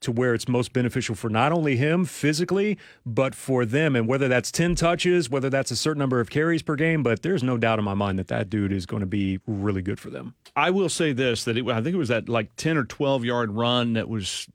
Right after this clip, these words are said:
Speaker 2: just kind of the left, not, it was inside the tackle. It was basically inside left tackle. And he made about six moves. And
Speaker 1: Yeah.
Speaker 2: at Kansas State, that's three moves and he's gone.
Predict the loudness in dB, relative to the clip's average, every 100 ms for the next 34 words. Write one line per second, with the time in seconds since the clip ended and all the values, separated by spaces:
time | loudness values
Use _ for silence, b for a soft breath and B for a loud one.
0 | -14 -10 -6 -6 -2 0 0 -2 -2 0
1 | 0 -2 -4 -2 0 -2 -4 -4 -2 0
2 | 0 -2 -2 -2 -2 -6 -2 -2 -2 -6
3 | -6 -4 -4 -4 B B B -4 -2 0
4 | -2 -2 -8 B B B B -2 2 2
5 | 2 2 2 0 0 0 -2 -4 -2 -4
6 | -2 0 0 -2 -4 -8 -10 -12 _ _
7 | _ _ _ _ _ _ _ 0 2 2
8 | 2 0 2 2 2 0 -2 -2 -2 -2
9 | 0 0 -2 -4 -2 -2 -2 -6 -14 _
10 | _ _ _ _ _ _ -2 0 0 -2
11 | -2 0 2 2 2 0 0 -2 -2 -2
12 | 0 0 -2 -8 -16